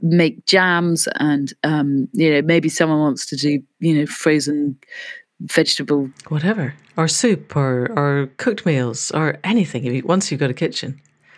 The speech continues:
Speaker 2: 'Cause Joel Salatin, who's, who's the big regenerative guy in the States, I think he, I gather from him that he says if you've only got a certain amount of money, the first thing you do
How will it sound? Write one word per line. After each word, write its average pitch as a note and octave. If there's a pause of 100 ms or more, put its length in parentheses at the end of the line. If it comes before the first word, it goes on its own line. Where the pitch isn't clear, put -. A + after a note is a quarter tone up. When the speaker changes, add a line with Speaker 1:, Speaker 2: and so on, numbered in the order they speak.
(360)
Speaker 2:
'Cause F#3
Joel A#3+
Salatin, A3
who's, C3
who's C#3+
the C#3
big D3
regenerative C3
guy C3
in B2
the B2+
States, -
I C3
think D3
he, D#3+
I D3
gather D3
from C3
him C3+
that -
he C#3+
says C#3
if C3
you've C3
only C#3+
got C3 (240)
a D#3
certain D3
amount C#3
of C#3
money, C#3+
the C3+
first D#3
thing B2+
you B2+
do -